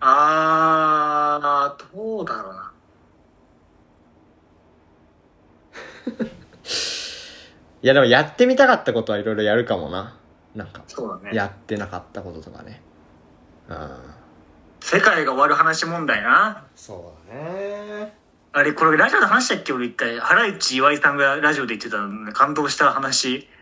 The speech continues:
Speaker 1: があるんだけど。
Speaker 2: え、なんか話した？え、知らないと思う。うん。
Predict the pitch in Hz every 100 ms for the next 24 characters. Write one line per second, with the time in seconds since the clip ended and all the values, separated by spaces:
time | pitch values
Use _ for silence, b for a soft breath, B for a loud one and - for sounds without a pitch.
0 | _ 117 113 104 101 98 98 - - 156
1 | 156 156 226 285 285 - - 120 - 135
2 | 190 - - 139 147 160 113 - 98 95
3 | - 113 104